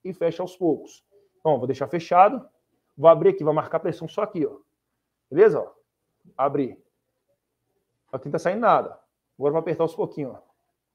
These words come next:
Marcou pressão aqui. Por que não saiu aqui? Tá fechado. Eu posso liberando aos pouquinhos também aqui, ó. Lá, ó.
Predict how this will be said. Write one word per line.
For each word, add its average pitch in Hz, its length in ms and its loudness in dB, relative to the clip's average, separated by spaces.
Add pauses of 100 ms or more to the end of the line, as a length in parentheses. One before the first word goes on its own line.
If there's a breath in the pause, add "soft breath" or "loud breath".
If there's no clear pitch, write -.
(1400)
Marcou 123 320 -8
pressão 151 300 -6
aqui. 147 180 -12
Por - 160 -18
que 220 140 -6
não 175 80 -10
saiu 160 200 2
aqui? - 140 -14
Tá 156 100 -8
fechado. 147 480 -2 (360)
Eu 120 60 -12
posso 131 220 -8
liberando 151 320 2
aos 165 120 -10
pouquinhos 208 340 -4
também 185 240 -8
aqui, 165 120 -4
ó. 117 140 -2 (1040)
Lá, 113 120 -8
ó. 95 120 -10